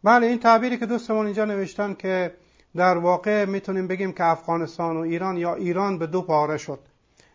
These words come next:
یکیش ایران شرقی شد افغانستان، ولی ایران غربی نام ایران ماند، این تعبیر دقیقی است.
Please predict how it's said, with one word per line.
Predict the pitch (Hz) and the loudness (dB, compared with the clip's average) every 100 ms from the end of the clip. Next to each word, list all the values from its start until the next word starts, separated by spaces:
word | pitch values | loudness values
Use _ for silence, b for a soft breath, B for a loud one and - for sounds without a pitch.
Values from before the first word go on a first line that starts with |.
| b | b
یکیش | 180 175 151 | -6 -6 -6
ایران | 160 165 165 | -2 0 -2
شرقی | 156 156 151 170 | -2 -4 -4 -6
شد | 165 | -2
افغانستان، | 160 147 151 147 - 170 165 | -2 -2 -6 -6 -6 -6 -2
ولی | 156 | -2
ایران | 151 156 160 | -4 -4 -6
غربی | 147 151 160 | -4 -6 -4
نام | 165 160 | -4 -4
ایران | 165 175 190 | -4 -2 -2
ماند، | 220 294 269 | -2 -2 -4
این | 233 | -2
تعبیر | 190 180 196 196 | -2 0 -2 -4
دقیقی | 165 147 160 147 | -4 -6 -8 -6
است. | 127 123 | -8 -8